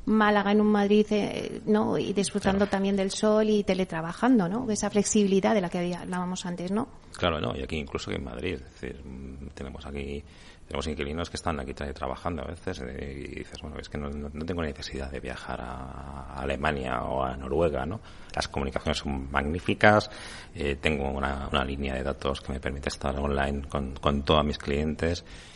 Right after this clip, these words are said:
Speaker 2: y solamente viajar una vez cada tres meses y no como antes que viajaba todas las semanas, ¿no? Y eso es un, un bienestar, ¿no? Ese, ese bienestar que se tiene que, que capitalizar, ¿no? Y ya no hablo solamente de,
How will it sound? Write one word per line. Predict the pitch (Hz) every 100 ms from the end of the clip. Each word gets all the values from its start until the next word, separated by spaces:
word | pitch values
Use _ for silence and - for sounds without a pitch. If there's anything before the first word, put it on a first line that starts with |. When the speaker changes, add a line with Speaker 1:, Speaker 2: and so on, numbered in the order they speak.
| - -
Speaker 2:
y | 92
solamente | - 73 73
viajar | 73 69 - 76 - -
una | 78 71
vez | 71
cada | - 69
tres | - -
meses | 73 71 71 -
y | 80
no | 76
como | 73
antes | 73 73
que | -
viajaba | 71 67 67
todas | - 62
las | -
semanas, | 62 57 - -
¿no? | - -
Y | 82
eso | -
es | 85
un, | 98 95 - - -
un | 101
bienestar, | 98 73 - 87 - - -
¿no? | 85 -
Ese, | 80 82 76 -
ese | - 95
bienestar | 87 82 - 95 - -
que | - -
se | 71
tiene | 73 67
que, | - 87 82 73 69 71
que | -
capitalizar, | - - - 65 65 76 78
¿no? | 78 110
Y | 71
ya | 67
no | 82
hablo | 80
solamente | 78 80 73 73
de, | 73 71 69